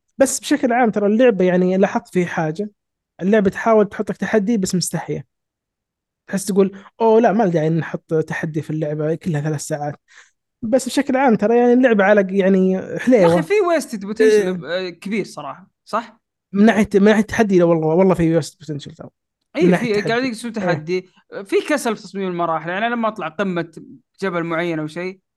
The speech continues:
Speaker 2: آه، في كل مرحلة أشوف نفس الشيء.
Speaker 1: آه،
Speaker 2: أنا طالع قمة
Speaker 1: أنت،
Speaker 2: وكذا،
Speaker 1: لا،
Speaker 2: أبغى
Speaker 1: لا،
Speaker 2: أشوف منظر، يعني.
Speaker 1: لا، بتشوف، بتشوف شيء حكا-، أنا
Speaker 2: إيه، وأصلا
Speaker 1: آه.
Speaker 2: ثمانين في المية، إذا ما، إلى ما شفت
Speaker 1: لا،
Speaker 2: شيء
Speaker 1: لا.
Speaker 2: مرة واحدة بس.
Speaker 1: هي ترى، شفت، هي اللعبة قصيرة، يعني، ما، ما تحطها فوق طاقتها،
Speaker 2: لا،
Speaker 1: يعني.
Speaker 2: أنت كم تطلع، كم تطلع فوق قمة؟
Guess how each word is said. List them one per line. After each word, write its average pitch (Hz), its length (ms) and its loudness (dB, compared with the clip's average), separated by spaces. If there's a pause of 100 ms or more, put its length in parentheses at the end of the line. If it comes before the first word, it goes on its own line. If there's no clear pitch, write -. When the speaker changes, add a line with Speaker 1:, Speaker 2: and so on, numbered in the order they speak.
Speaker 2:
آه، 139 120 -14
في - 100 -20
كل 294 160 0
مرحلة 262 340 0
أشوف 214 160 -8
نفس 214 200 -10
الشيء. 156 280 -14 (720)
Speaker 1:
آه، 196 240 4
Speaker 2:
أنا 190 160 6
طالع 185 200 6
قمة 208 180 4
Speaker 1:
أنت، 208 100 4
Speaker 2:
وكذا، 220 200 -4
Speaker 1:
لا، 214 140 6
Speaker 2:
أبغى 185 180 6
Speaker 1:
لا، 175 240 4
Speaker 2:
أشوف 160 260 -4
منظر، 175 140 -4
يعني. 160 380 -4 (380)
Speaker 1:
لا، 196 120 4
بتشوف، 180 340 0
بتشوف 170 240 -2
شيء 147 160 -10
حكا-، - 240 -16
أنا 151 220 -6
Speaker 2:
إيه، 190 100 0
وأصلا 196 500 -2
Speaker 1:
آه. 160 40 -8
Speaker 2:
ثمانين 190 240 -2
في 175 80 -6
المية، 202 340 0
إذا 165 100 -4
ما، 175 220 0
إلى 190 280 -2
ما 185 120 -4
شفت 170 160 -14
Speaker 1:
لا، 214 100 4
Speaker 2:
شيء - 20 4
Speaker 1:
لا. 196 440 2
Speaker 2:
مرة 190 160 -10
واحدة 175 220 -10
بس. 208 260 -10
Speaker 1:
هي 339 200 6
ترى، 349 240 4
شفت، - 260 -2
هي 294 140 4
اللعبة 294 280 2
قصيرة، 196 380 -4
يعني، 135 220 -8
ما، 311 460 -12 (100)
ما 226 120 -2
تحطها 220 240 -6
فوق 196 180 -2
طاقتها، 185 500 -2
Speaker 2:
لا، 196 60 -4
Speaker 1:
يعني. 247 100 -2
Speaker 2:
أنت 160 180 -2
كم 277 120 -2
تطلع، 247 320 -4
كم 220 200 -8
تطلع 214 280 -8
فوق 160 320 -10
قمة؟ 160 460 -8